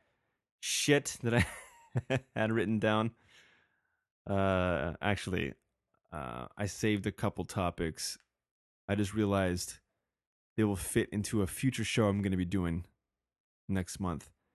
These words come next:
So I'm gonna go ahead and save those for later. All right, I'm gonna cut this one a little short, but it's, it's for the benefit of the show in the future. I'm just looking out for you in the big picture, okay? Overall, you'll be more satisfied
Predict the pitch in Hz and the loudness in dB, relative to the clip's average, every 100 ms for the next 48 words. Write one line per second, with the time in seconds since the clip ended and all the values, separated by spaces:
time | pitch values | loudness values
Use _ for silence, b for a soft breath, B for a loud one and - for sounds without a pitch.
0 | _ _ _ _ - 95 139 110 107 92 | _ _ _ _ -2 0 2 2 2 0
1 | - 95 92 82 80 - - 85 87 87 | 0 -2 0 -2 -2 -6 -6 -4 -4 -4
2 | 65 - _ _ _ _ _ _ _ - | -4 -8 _ _ _ _ _ _ _ -16
3 | - 95 107 113 107 - 127 113 120 113 | -6 -4 -2 -2 -2 -2 -4 -2 -2 0
4 | 98 - 101 57 - _ _ _ _ _ | -2 -2 -2 -4 -6 _ _ _ _ _
5 | _ _ - 76 - 90 - - 98 - | _ _ -8 -8 -6 -10 -10 -12 -14 -4
6 | 113 101 110 104 101 95 90 - 82 65 | -4 0 0 0 -2 -2 -2 -2 -2 -4
7 | 104 90 95 92 - 67 - _ _ _ | -6 -8 -6 -8 -6 -10 -14 _ _ _
8 | _ - 190 254 240 247 196 170 170 - | _ 2 6 8 8 8 10 10 8 6
9 | 143 135 127 110 131 - 139 110 113 101 | 8 8 6 6 4 4 2 2 0 0
10 | - 107 107 - _ _ _ _ - 190 | 2 0 0 -4 _ _ _ _ 8 10
11 | 220 226 190 175 165 156 165 156 156 - | 12 12 12 12 12 10 10 10 10 10
12 | 131 120 - 110 101 | 8 8 4 4 4